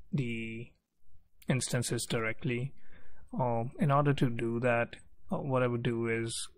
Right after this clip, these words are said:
go under the security group that is configured on all those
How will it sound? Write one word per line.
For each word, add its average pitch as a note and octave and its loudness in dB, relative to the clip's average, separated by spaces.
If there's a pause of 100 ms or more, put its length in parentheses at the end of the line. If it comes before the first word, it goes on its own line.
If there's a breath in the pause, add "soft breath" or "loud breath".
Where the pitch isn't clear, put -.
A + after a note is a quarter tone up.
(140)
go B2+ 0
under A#2+ 0 (200)
the A#2 -4 (1300)
security C#3 2
group A#2 -4
that A#2 2
is A2+ -2
configured A#2+ -2
on A#2 0
all A#2 0
those A#2 -2